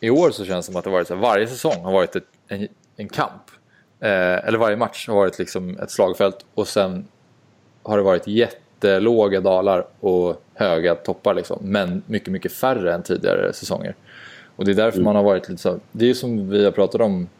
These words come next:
Speaker 1: många gånger i podden, det är ju, det är egentligen nu kanske två matcher som man kan vara nöjd med efter den här säsongen. Det är typ cupfinalen och, och,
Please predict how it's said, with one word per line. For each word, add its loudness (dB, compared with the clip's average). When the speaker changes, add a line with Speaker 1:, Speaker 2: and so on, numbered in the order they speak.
Speaker 1:
många 2
gånger 2
i -2
podden, 2
det 4
är 6
ju, 4
det -4
är 0
egentligen 2
nu 4
kanske -2
två 2
matcher 0
som -6
man -2
kan -2
vara 0
nöjd 2
med -4
efter -6
den -2
här -8
säsongen. 0
Det 2
är 4
typ -4
cupfinalen 0
och, 0
och, 2